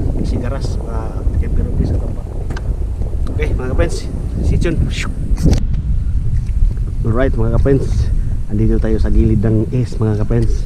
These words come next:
sa San Canigaw Island. Ito, gamitin natin, mga ka-friends. Hipon from Richard, Master Jer-, Richard Villan. Mga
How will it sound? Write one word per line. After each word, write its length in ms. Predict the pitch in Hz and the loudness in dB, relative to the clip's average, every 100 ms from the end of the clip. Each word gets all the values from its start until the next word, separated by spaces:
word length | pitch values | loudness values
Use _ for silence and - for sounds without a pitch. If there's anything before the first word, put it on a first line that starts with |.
| - | 0
sa 80 | |
San 160 | 104 107 | 0 0
Canigaw 360 | - 107 104 107 | 2 2 2 0
Island. 280 | 104 107 110 107 - - - - - | 0 0 2 2 0 2 2 2 4
Ito, 120 | - - - 104 | 4 4 2 2
gamitin 360 | 104 101 104 | 2 2 0
natin, 140 | 104 101 | 0 0
mga 140 | 104 | -2
ka-friends. 280 | 101 107 104 - - - - - - | 0 -2 -2 -2 -2 0 0 0 -2
Hipon 320 | - 117 120 | 0 0 0
from 160 | 110 113 | 0 2
Richard, 400 | 113 110 120 117 110 110 - - 113 | 2 2 0 0 0 -4 -6 -4 -2
Master 180 | 104 113 | 0 2
Jer-, 160 | 110 117 - | 2 0 0
Richard 320 | 120 123 113 | 0 0 2
Villan. 320 | 120 127 127 - - - - - - - - - - - | 2 2 0 -2 -4 -6 -6 -4 -4 -2 -2 -2 0 0
Mga 140 | 104 | 0